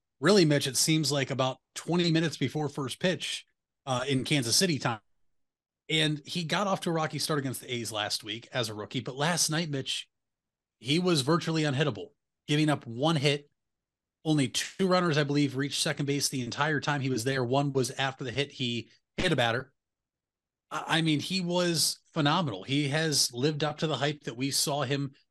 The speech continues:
quickly rise to the ranks as a twenty twenty-one first-round draft pick for us. And then Will Brennan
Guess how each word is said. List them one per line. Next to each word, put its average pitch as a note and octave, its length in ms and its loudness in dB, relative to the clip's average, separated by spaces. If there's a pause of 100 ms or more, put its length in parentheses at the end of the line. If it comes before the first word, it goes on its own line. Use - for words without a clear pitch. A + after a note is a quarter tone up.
(280)
quickly F#3 360 4
rise C#3+ 340 2
to D#3 60 -4
the C3+ 80 0
ranks C#3+ 320 0
as A#2 80 -4
a A#2 60 -6
twenty C#3 260 -6
twenty-one C3 380 -2
first-round C3 580 -4
draft D3+ 400 -4
pick A2+ 200 -8
for G#2 220 -6
us. A#2 280 -4 (1200)
And D3+ 80 0
then D3 80 4
Will D3+ 120 4
Brennan C#3 340 0